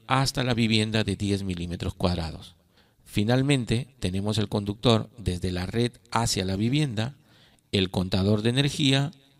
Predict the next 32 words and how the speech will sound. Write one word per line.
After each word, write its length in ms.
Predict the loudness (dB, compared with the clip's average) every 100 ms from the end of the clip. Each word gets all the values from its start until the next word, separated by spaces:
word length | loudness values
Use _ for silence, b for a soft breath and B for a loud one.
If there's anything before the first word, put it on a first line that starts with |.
| -2
y 120 | 0
el 100 | 0
tablero. 440 | 0 -4 -6 -10 -16 _ _ b b b b b b b _
Podemos 400 | 4 4 4 4
agregar 340 | 4 6 4 4
más 180 | 2
detalles 480 | 2 2 2 2 0
a 100 | 0
ese 180 | 0 0
diagrama, 580 | -2 0 2 0 -2 -8 -2
pero 160 | 2 2
hasta 160 | 2
el 60 | 2
momento 580 | 4 4 2 2 0 -2 -12 _ 0
todo 200 | 2 4
se 140 | 2
ve 120 | 0
bien. 200 | -2 -8 -14 _ b b b b b b b _
Para 200 | 4 4
agregarle 460 | 4 2 2 0 0
más 200 | 0 0
detalles 600 | 0 0 -2 -4 -8 -12 b b b b
y 140 | 4 6
llegar 300 | 8 6 4
hasta 180 | 2 2
los 160 | 0
diagramas 420 | 0 0 0 -2
elementales, 880 | -2 -2 -2 0 0 0 -2 -6 -12 _
como 200 | -4 -2
algunos 320 | -2 0 2
lo 120 | 4
denominan, 560 | 4 2 0 -2 -2